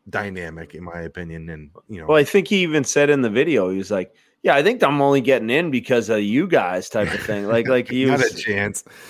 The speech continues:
Speaker 2: I know,
Speaker 1: Yeah.
Speaker 2: I know. It's just like, but it just shows his, like, humbleness and how he, proud he is of his, of, of his own kids. But it was cool to f-,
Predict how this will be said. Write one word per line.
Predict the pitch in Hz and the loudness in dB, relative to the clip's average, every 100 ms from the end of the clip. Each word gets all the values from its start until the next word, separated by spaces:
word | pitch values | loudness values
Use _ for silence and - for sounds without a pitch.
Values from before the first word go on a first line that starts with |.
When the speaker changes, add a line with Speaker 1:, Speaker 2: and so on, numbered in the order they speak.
| - | -2
Speaker 2:
I | 147 139 | 0 2
know, | 107 98 | 2 0
Speaker 1:
Yeah. | 92 104 | -2 -4
Speaker 2:
I | 120 | -2
know. | 113 101 | -2 -2
It's | 113 - | -4 -6
just | 123 - | -8 0
like, | 113 - - | -2 -2 -2
but | 139 151 | -2 -2
it | 151 | -8
just | - 185 - | 0 0 2
shows | 139 123 117 | 4 4 2
his, | 127 113 | -2 -2
like, | 110 104 | -2 -2
humbleness | 113 110 107 107 107 104 | -4 -4 -4 -4 -6 -8
and | 98 | -10
how | 98 98 | -8 -6
he, | 92 - - | -8 -10 -8
proud | 104 98 95 | -4 -4 -4
he | 95 | -8
is | 92 92 | -10 -12
of | 85 | -16
his, | 82 - _ _ - | -18 -20 _ _ -14
of, | 90 73 - | -14 -14 -12
of | 95 87 | -12 -10
his | 90 | -12
own | 92 85 | -10 -10
kids. | - 87 82 - | -10 -10 -10 -12
But | 78 76 | -14 -8
it | |
was | 90 - | -8 -10
cool | - 120 107 | -4 -2 -2
to | 90 | -6
f-, | - | -12